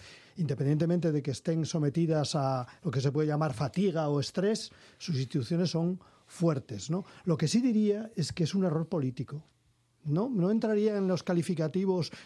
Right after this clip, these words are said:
desmesurados que creo que no nos llevan a ninguna parte y que el próximo calificativo tiene que ser ya,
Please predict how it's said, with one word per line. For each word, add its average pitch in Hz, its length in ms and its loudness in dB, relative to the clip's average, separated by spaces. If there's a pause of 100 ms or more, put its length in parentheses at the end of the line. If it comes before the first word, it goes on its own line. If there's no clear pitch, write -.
desmesurados 165 920 2
que 143 200 0 (400)
creo 170 200 0
que 175 100 0
no 165 100 2
nos 170 160 2
llevan 170 200 0
a 170 40 2
ninguna 160 280 2
parte 180 240 -2
y 143 40 -4
que 160 120 -4
el 139 60 0
próximo 170 340 0
calificativo 165 720 0 (200)
tiene 165 220 0
que 151 80 -2
ser 160 200 -4
ya, 170 280 -2